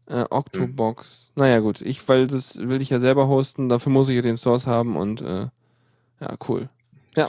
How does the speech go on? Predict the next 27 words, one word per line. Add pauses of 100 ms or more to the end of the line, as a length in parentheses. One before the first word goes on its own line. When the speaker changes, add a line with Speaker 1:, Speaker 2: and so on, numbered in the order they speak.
(120)
Speaker 1:
egal.
War
nur
ein
Link-Tipp.
Gucken
wir
später
dann
genau
an.
Speaker 2:
Rictic.
Und
Percol,
was
noch
an,
erw-,
erwähnt
worden
ist,
ist
ein
Filter
für
Pipe-Befehle. (140)
Ähm,